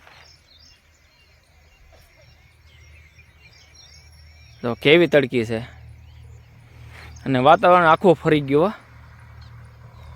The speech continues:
એમ થાય કે વરસાદ આવશે. નકર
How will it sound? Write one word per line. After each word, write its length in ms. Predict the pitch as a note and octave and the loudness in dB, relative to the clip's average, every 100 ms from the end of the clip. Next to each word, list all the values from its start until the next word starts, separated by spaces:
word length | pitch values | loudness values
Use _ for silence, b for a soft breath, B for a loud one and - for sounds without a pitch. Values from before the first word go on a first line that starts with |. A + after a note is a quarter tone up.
| - - - - - - - - - - - - - - - - - - - - B2+ | -20 -20 -20 -20 -20 -20 -20 -20 -20 -20 -20 -20 -20 -20 -20 -20 -20 -20 -20 -20 -16
એમ 100 | A2+ | -12
થાય 280 | C3 C#3 C3+ | 0 2 2
કે 80 | A#2+ | 0
વરસાદ 360 | A#2+ - A#2 | -6 -4 -2
આવશે. 380 | A#2 C3+ - D#3 - - - - - - - - - - _ _ - - _ - - - - - - - - - - - - - - - - A2+ | 0 0 -2 -8 -8 -20 -20 -20 -20 -20 -20 -20 -20 -20 _ _ -20 -20 _ -20 -20 -20 -20 -20 -20 -20 -20 -20 -20 -20 -20 -20 -20 -20 -20 -10
નકર 680 | A#2 - D3 D3+ D3+ D3+ | -8 2 4 6 8 6